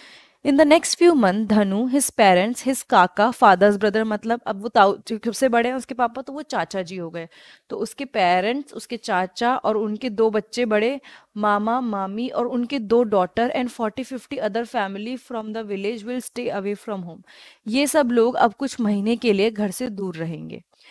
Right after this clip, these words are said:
In these six months, Dhanu and many children like him will not be able to go to school। और इन छह महीनों में धनु और उसके जो, मतलब और भी जो बच्चे हैं,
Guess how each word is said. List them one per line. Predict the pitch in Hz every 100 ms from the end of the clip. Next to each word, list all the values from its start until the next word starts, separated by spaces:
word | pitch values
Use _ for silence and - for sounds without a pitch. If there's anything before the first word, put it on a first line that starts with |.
| - - -
In | 233
these | 247 311 -
six | 277 -
months, | 247 202 208 -
Dhanu | 202 226 269
and | 269 262
many | 240 233 240
children | 254 214 233
like | 226 202 208
him | 226 220
will | 220 214
not | 214 208
be | 247 160 196
able | 202 202
to | 214 190
go | 175
to | 220
school। | 202 - 226 - _ - - -
और | 185
इन | 240 269
छह | 277 269
महीनों | 240 233 226
में | 214 247 247
धनु | 220 202 233
और | 254 226 226
उसके | - 247
जो, | 208 214 208
मतलब | 208 220
और | 202 202
भी | 202 226
जो | 220
बच्चे | 196 - 214
हैं, | 208 202 254